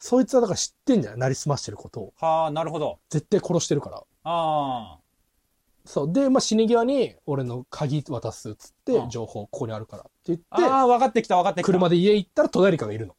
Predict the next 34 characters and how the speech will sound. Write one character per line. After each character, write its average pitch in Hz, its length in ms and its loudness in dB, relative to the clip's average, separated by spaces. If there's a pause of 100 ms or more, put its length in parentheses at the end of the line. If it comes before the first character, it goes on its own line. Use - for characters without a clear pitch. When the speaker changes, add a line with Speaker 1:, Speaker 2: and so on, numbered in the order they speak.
Speaker 1:
家 110 180 -6
に。 90 80 -18 (160)
Speaker 2:
は 202 160 2
い 190 40 2
は 180 200 0
い 143 40 -6
は 139 200 -4
い - 20 -8
は 107 180 -12
い 95 60 -16
は 104 180 -18
い。 92 40 -18
Speaker 1:
そ - 140 -20 (220)
う。 185 40 -20 (240)
で、 190 120 -4
「こ 180 140 0
の 170 60 2
ま 170 100 6
ま 165 60 6
だ 151 80 0
と 123 80 -4
あ 135 60 -4
ん 127 40 -8
た 113 140 -10
も 110 100 -10
う - 40 -6
死 - 160 0
刑 226 160 6
だ 107 80 -10
よ」 98 100 -14
っ - 40 -20
つ - 100 -20
っ - 40 -20
て。 - 160 -20